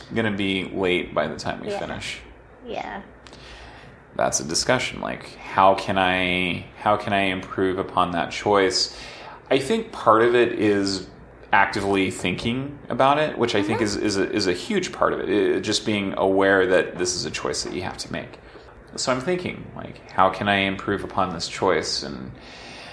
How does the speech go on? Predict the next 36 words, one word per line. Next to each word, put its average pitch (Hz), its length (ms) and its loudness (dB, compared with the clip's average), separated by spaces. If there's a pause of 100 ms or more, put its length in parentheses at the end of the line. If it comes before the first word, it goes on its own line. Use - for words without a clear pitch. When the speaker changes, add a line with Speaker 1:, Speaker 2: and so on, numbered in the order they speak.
(440)
Speaker 1:
<sighs> - 1080 -10
I 90 100 -2
just - 340 -6
keep 98 200 -4
thinking 101 340 -4
<laughs> 110 60 0
about - 320 4
tacos, 104 680 4
and 78 180 -12 (140)
Speaker 2:
<laughs> - 0 - (800)
Speaker 1:
I - 220 6
think - 300 -2
that 98 160 2
tacos 104 560 6
are 113 200 6
always 127 400 8
the 110 80 4
right 104 280 8
choice. 90 500 4
Powered 123 420 4
by 113 140 8
tacos, 101 580 4
this - 180 -4
guy. 85 340 2
Speaker 2:
<laughs> - 60 2 (340)
Tacos. - 280 0
Speaker 1:
They're 101 420 4
all, 90 260 4
e-, 135 300 4
especially 320 480 8
in 349 60 6
Speaker 2:
Tacos - 20 4
are 339 120 6
Speaker 1:
Southern, 269 180 10
Speaker 2:
always 240 320 4
the 220 120 -2